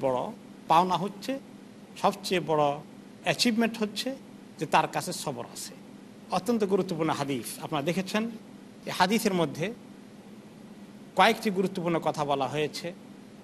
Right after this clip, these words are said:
প্রথমত, অনেক চাইলেন ওনারা, অনেক চাইলেন, অনেকেই হাত পাতলেন, হাত পাতলেন, সবাইকে দিলেন, দিলেন, দিলেন, দিলেন। দেওয়ার পরে যখন শেষ হয়ে গেল, তখন তিনি তাদেরকে নসিহা করলেন আর বললেন যে, "আমার কাছে থাকলে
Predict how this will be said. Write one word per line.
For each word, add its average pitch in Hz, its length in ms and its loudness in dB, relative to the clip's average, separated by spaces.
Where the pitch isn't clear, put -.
প্রথমত, 165 600 2
অনেক 190 280 4
চাইলেন 160 360 2
ওনারা, 151 260 2
অনেক 180 340 2
চাইলেন, 151 300 2
অনেকেই 165 400 0
হাত 147 180 0
পাতলেন, 143 340 -2
হাত 165 180 0
পাতলেন, 151 280 -2
সবাইকে 190 420 -2
দিলেন, 147 340 -2
দিলেন, 143 320 -4
দিলেন, 147 260 -2
দিলেন। 202 300 -2
দেওয়ার 196 260 8
পরে 185 320 2
যখন 170 220 -2
শেষ 208 280 -2
হয়ে 180 180 2
গেল, 151 180 2
তখন 151 280 -2
তিনি 147 200 -4
তাদেরকে 139 320 -4
নসিহা 147 340 -2
করলেন 131 320 -4
আর 143 140 0
বললেন 139 320 2
যে, 135 80 0
"আমার 151 260 2
কাছে 151 240 -8
থাকলে 135 460 -6